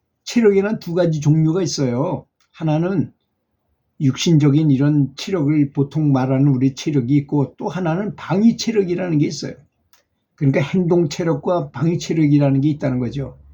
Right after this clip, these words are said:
방위 체력에는 뭡니까? 오래 잠을 안 잤는데 뭐 같이 약을 먹었는데 이 사람은 말짱하고 저 사람은 굉장히 괴롭고 뭐 이런 거 있잖아요.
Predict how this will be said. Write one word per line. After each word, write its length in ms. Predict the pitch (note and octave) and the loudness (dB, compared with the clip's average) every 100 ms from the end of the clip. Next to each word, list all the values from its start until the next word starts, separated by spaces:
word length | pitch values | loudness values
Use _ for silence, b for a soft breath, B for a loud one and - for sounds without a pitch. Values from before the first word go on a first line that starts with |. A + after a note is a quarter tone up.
| - - | -20 -6
방위 240 | G3 A3 | -2 -2
체력에는 460 | - A#3 A#3 B3 B3+ | 0 0 2 2 4
뭡니까? 600 | G#3 F#3+ A3 G3+ F3 - - _ _ _ _ _ _ _ - | 2 0 -2 -4 -8 -10 -16 _ _ _ _ _ _ _ 0
오래 380 | E3+ F#3+ G3+ - | 4 6 4 2
잠을 280 | C#3 F#3 | -6 -4
안 140 | E3 D#3 | -2 -2
잤는데 380 | D3+ D#3 C3 D#3+ | -2 -4 -6 -8
뭐 320 | G3+ E3 E3 | -8 -8 -8
같이 580 | - C#3+ - G#3+ G3 E3+ | -8 -10 -6 -4 -4 0
약을 280 | C#3+ D3+ F3+ | 2 2 2
먹었는데 480 | D#3 D#3 D#3+ D#3+ E3+ | 0 2 2 2 2
이 80 | D#3 | 0
사람은 380 | D3 D3+ E3+ | 0 -2 -2
말짱하고 540 | D3+ C#3 - D3 C#3+ E3+ | -4 -6 -2 0 0 0
저 120 | - | -4
사람은 440 | - C3+ D3 F3+ | -2 0 0 -4
굉장히 340 | - B2+ C#3 D#3 | -6 0 2 2
괴롭고 400 | D3 B2 - F#3 | 0 -2 -4 0
뭐 100 | D#3+ | 4
이런 180 | C3+ C#3+ | 4 4
거 80 | F3 | 0
있잖아요. 520 | C#3+ D3+ C4 B3 | -2 -2 -2 -6